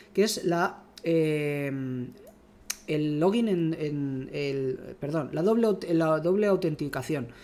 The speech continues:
¿de acuerdo? Eh, existe, existe. Yo siempre recomiendo, siempre que los sistemas, eh, la contemplen, sobre todo si vamos a exponer esta aplicación a través de un proxy inverso,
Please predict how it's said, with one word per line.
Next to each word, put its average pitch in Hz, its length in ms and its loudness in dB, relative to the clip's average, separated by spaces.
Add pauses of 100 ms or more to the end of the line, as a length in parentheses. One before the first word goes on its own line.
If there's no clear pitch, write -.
(380)
¿de 151 100 -2
acuerdo? 175 460 2
Eh, 143 1160 -2 (1300)
existe, - 580 0 (220)
existe. 220 680 -2 (460)
Yo 190 120 4
siempre 170 360 2
recomiendo, 165 520 -2
siempre 165 260 -2
que 165 60 -2
los 156 140 -4
sistemas, 160 580 -2
eh, 147 100 -4
la 147 180 -2
contemplen, 214 680 2 (360)
sobre 156 260 0
todo 180 220 2
si 190 120 0
vamos 170 260 0
a - 20 -2
exponer 165 540 -2 (200)
esta 175 360 0
aplicación 156 680 0 (240)
a 143 80 -8
través 147 220 -4
de 165 60 2
un 156 80 0
proxy 160 260 -2
inverso, 143 520 -2